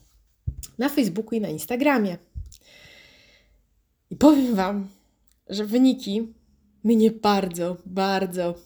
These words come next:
bardzo zaskoczyły. Obstawiałam, szczerze mówiąc, że to będzie proforma, że dziewięćdziesiąt procent odpowie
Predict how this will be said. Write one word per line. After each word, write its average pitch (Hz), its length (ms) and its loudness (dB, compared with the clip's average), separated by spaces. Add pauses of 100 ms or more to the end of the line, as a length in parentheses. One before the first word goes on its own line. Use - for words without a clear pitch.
bardzo 175 880 -4 (320)
zaskoczyły. 160 640 -12 (800)
Obstawiałam, 208 640 0
szczerze 170 300 -8
mówiąc, 190 440 -6
że 190 220 0
to 190 200 -4
będzie 165 460 -6
proforma, 208 720 0 (500)
że 190 640 -4
dziewięćdziesiąt 214 560 0
procent 208 580 -4 (600)
odpowie 196 560 -2